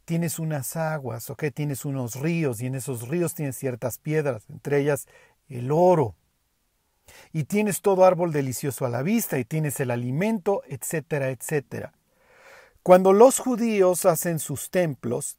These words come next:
tienen muchos de estos elementos. ¿Por qué? Porque el templo, si se acuerdan, simboliza el cosmos. Esta es su forma de ver la vida.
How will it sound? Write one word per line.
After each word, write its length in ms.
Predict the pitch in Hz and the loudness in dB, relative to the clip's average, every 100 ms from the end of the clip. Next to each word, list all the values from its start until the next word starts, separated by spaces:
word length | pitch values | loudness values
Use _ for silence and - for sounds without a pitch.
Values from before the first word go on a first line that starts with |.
| _ | _
tienen 360 | 202 214 214 208 | -2 0 0 0
muchos 500 | 190 226 - 202 151 | 0 -2 0 0 2
de 100 | 190 | 2
estos 380 | 202 - 175 180 | 0 -2 -2 0
elementos. 800 | 165 170 185 190 175 - - - | 0 0 0 -2 -2 -4 -4 -2
¿Por 260 | 170 160 - | 2 4 2
qué? 340 | - 190 175 - - - - - - | 0 2 0 -8 -20 -20 -20 -16 2
Porque 340 | 180 160 175 | 4 4 0
el 120 | 160 - | 0 0
templo, 680 | 226 220 202 - 147 - - | 2 2 0 -2 -2 -2 -6
si 280 | - 226 | -2 -2
se 160 | 214 208 | 2 4
acuerdan, 720 | 180 - 185 185 151 127 131 123 | 2 2 4 6 6 2 -4 -8
simboliza 1000 | - 170 151 147 151 185 180 - 175 156 | -4 -2 2 2 2 0 -4 0 2 4
el 200 | 143 - | 0 -4
cosmos. 920 | - 190 - 156 135 110 - - _ _ _ _ _ _ _ _ _ _ _ _ _ _ - | 0 0 0 -6 -6 -6 -12 -16 _ _ _ _ _ _ _ _ _ _ _ _ _ _ -8
Esta 220 | 180 - | -4 0
es 80 | 214 | -2
su 120 | 175 | -2
forma 380 | 131 196 180 196 | 2 4 4 4
de 100 | 170 | 2
ver 180 | 139 151 | 2 2
la 100 | 185 | 2
vida. 320 | 277 339 - | 4 2 -2